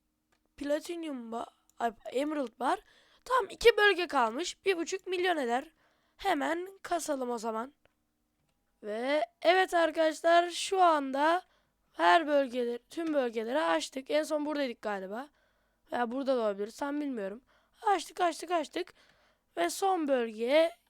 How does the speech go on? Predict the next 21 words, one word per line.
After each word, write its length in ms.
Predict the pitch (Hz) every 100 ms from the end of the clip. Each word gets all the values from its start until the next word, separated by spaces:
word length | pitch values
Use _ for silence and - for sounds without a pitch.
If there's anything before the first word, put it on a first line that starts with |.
| _
geldik. 680 | 330 349 311 247 254 - - _ _ _ _ _ _ _ _ _ _ _ _ _ _ _ 294
Şöyle 680 | - 330 320 294 294 285 - _
bir 80 | 311
tane 400 | 285 269 254 240 277
free 260 | - 311
goods'imizi 360 | 330 311 330 330
alalım. 340 | 320 320 320 _ _ _ _ -
Bu 80 |
arada 260 | 370 370 330
son 360 | - 370 359 349 _
petten 520 | 330 220 - 311 320
birazcık 540 | 330 320 302 269 277
açtım. 460 | 302 320 - 254 269 - _ _ _ _ _ _ _ _
Hemen 400 | 294 262 269 247
nerede 280 | 240 262 254
o 80 | 240
pet? 400 | - 220 _ -
Petler 400 | 208 - 233 208
buradaydı 300 | 196 196 180
değil 120 |
mi? 80 | 185